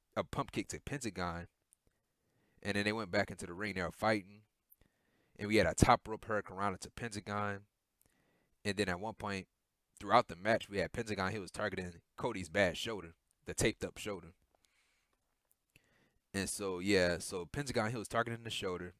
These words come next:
And then Cody Rhodes, he targets Pentagon's leg, you know, s-, so he can set up for the figure four leg lock. And then we had Cody Rhodes, he had a disaster kick to Pentagon.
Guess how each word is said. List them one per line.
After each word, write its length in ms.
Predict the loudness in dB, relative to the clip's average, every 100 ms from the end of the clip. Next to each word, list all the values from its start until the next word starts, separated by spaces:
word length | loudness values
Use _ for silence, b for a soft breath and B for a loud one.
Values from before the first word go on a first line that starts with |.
| -6
And 80 | -4
then 80 |
Cody 220 | 0 -2 0
Rhodes, 240 | -4 -6
he 60 | -2
targets 420 | 0 0 -2 -8
Pentagon's 580 | -8 -6 -2 0 0 2
leg, 320 | 4 4 2 -10
you 80 | -8
know, 160 | -8 -8
s-, 200 | -10 -12 _ _ -8
so 160 | -2
he 80 | -2
can 100 | 0
set 160 | 2 2
up 100 | -2
for 80 |
the 60 | -10
figure 240 | -8 -10 -8
four 200 | -10 0
leg 220 | 0 0
lock. 180 | -6 -10 _ _ _ _ _ _ _ _ _ _ _ -10
And 80 | -6
then 80 | 2
we 80 | 4
had 160 | 4
Cody 200 | 2 -2
Rhodes, 280 | -2 -4 -2
he 80 | 0
had 80 | 0
a 80 | 0
disaster 480 | 0 4 8 6
kick 180 | 4 -8
to 80 | -10
Pentagon. 720 | -12 -10 -8 -6 -4 -4